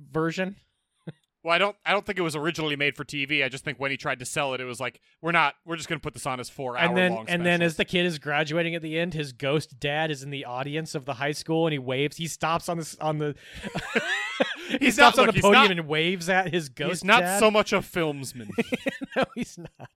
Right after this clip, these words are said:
Speaker 1: He's more of
Speaker 2: He's
Speaker 1: a,
Speaker 2: a booksman.
Speaker 1: a booksfolk.
Speaker 2: <laughs> So, uh, I guess, uh,
Speaker 1: Four and a half
Speaker 2: Mark,
Speaker 1: is
Speaker 2: remind me
Speaker 1: what
Speaker 2: what
Speaker 1: I
Speaker 2: you
Speaker 1: gave
Speaker 2: gave
Speaker 1: it.
Speaker 2: it. Four and a half. Thank you. Well, that's gonna take us into effects or judicious lack thereof, and I gave it a five for effects or judicious lack thereof. Like,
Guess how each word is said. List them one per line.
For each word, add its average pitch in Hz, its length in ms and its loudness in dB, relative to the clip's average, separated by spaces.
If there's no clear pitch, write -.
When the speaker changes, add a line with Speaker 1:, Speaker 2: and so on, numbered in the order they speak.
Speaker 1:
He's 170 140 -10
more 185 120 0
of 185 60 2
Speaker 2:
He's 160 120 2
Speaker 1:
a, - 20 -2
Speaker 2:
a 160 40 -4
booksman. - 540 -4
Speaker 1:
a 175 60 -2
booksfolk. - 640 -6
Speaker 2:
<laughs> 196 60 -18
So, - 180 -16
uh, - 60 -20
I 170 220 4
guess, 185 440 -2
uh, 185 80 -2
Speaker 1:
Four 208 140 10
and 202 80 8
a - 20 6
half 156 260 6
Speaker 2:
Mark, 160 80 -4
Speaker 1:
is 170 40 -2
Speaker 2:
remind 175 100 -2
me 175 40 -4
Speaker 1:
what 120 60 0
Speaker 2:
what - 0 -
Speaker 1:
I - 20 -2
Speaker 2:
you 117 60 -4
Speaker 1:
gave - 80 -6
Speaker 2:
gave 175 160 -4
Speaker 1:
it. - 20 -16
Speaker 2:
it. 185 60 -18
Four 170 160 0
and 139 100 -4
a 123 40 -12
half. 110 120 -14
Thank 135 300 -6
you. 98 140 -12
Well, 143 80 -10
that's 190 180 0
gonna 202 180 -4
take 180 180 -6
us 170 100 -10
into 175 180 -4
effects - 440 -4
or 156 120 0
judicious 143 640 -10
lack 151 240 -6
thereof, 147 460 -2
and 175 100 -10
I 214 40 -4
gave 302 120 -8
it - 60 -6
a - 20 -8
five 135 380 0
for 135 140 -10
effects 123 280 -10
or 131 80 -8
judicious 113 320 -16
lack 131 160 -8
thereof. 123 220 -10
Like, 139 160 -14